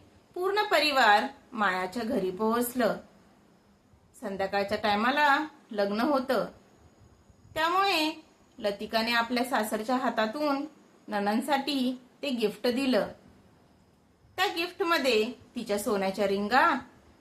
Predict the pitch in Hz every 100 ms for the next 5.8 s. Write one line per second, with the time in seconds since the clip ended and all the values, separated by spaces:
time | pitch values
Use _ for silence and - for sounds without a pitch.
0 | _ 302 294 320 392 320 285 262 262 -
1 | 208 208 208 240 311 311 262 277 - -
2 | 202 208 190 190 196 226 233 - 269 269
3 | 320 277 254 196 - - - _ _ _
4 | _ _ _ _ _ _ - 320 330 415
5 | 415 302 294 302 320 294 247 240